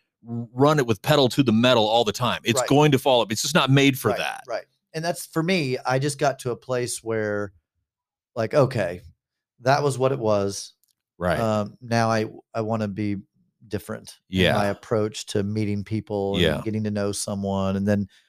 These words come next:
Speaker 2: intimacy comes, you know, when I really like someone and they really like me and that
Speaker 1: Mm-hmm.
Speaker 2: kind of a thing, rather than, you know, "Hey, how you doing? Let's get naked." You know, like,
Speaker 1: Right.
Speaker 2: it's just, I don't find that, uh, conducive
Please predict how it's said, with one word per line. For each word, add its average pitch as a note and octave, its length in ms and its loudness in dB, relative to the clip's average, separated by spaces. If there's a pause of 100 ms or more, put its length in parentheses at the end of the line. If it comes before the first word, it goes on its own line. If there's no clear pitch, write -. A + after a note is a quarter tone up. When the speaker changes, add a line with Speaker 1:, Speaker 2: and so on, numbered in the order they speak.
(300)
Speaker 2:
intimacy A2+ 520 0
comes, G2 800 -2
you A2+ 80 -8
know, G2+ 120 -4
when G2 120 -4
I F#2+ 120 -4
really G2 300 -2
like C#3 240 0
someone A#2+ 320 -4
and G#2 80 0
they G2 100 2
really F#2+ 180 0
like G2 240 -4
me A#2+ 400 -2
and G2 240 -4
that G#2 80 0
Speaker 1:
Mm-hmm. F#2 80 2
Speaker 2:
kind G2+ 120 -2
of G2 60 -8
a G2+ 60 -10
thing, G2+ 260 -8
rather G#2+ 260 4
than, G2 360 0 (520)
you A#2+ 120 0
know, E2+ 160 -6 (840)
"Hey, F3 200 4
how B2+ 100 4
you C#3+ 160 4
doing? F#2+ 180 2
Let's A2 140 -2
get - 140 -8
naked." G2 240 -6 (120)
You A2+ 100 -8
know, F#2+ 120 -6
like, G2 240 -6
Speaker 1:
Right. E2+ 240 2
Speaker 2:
it's - 100 -8
just, B2 220 -4
I B2+ 40 2
don't B2 140 2
find A2+ 280 0
that, G#2+ 220 0 (280)
uh, - 100 -12 (100)
conducive A2 600 0